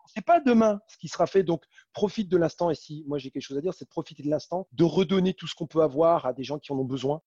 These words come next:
Et ça, c'est, euh, c'est énorme. Et puis, euh, ouais, de, on verra demain, mais profitons de l'instant. On est tellement tout le temps en train de cogiter sur plein de trucs. Bien sûr que il, il faut le faire,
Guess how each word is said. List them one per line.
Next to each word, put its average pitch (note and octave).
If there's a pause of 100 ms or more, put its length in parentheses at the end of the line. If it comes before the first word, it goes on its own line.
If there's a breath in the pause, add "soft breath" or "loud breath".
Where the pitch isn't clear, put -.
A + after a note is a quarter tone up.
(140)
Et B2
ça, C#3+
c'est, B2
euh, A2 (160)
c'est -
énorme. D3+ (240)
Et C3
puis, D#3+
euh, A#2+
ouais, D#3
de, B2+
on A2+
verra C3
demain, D#3+
mais B2
profitons -
de D3+
l'instant. E3
On D3+
est D#3
tellement F#3
tout E3+
le D#3+
temps D#3
en D3
train -
de B2
cogiter A2
sur -
plein G2+
de F#2+
trucs. D#3+ (140)
Bien B2
sûr -
que G#2+ (400)
il, A2+
il A#2
faut -
le C#3
faire, E3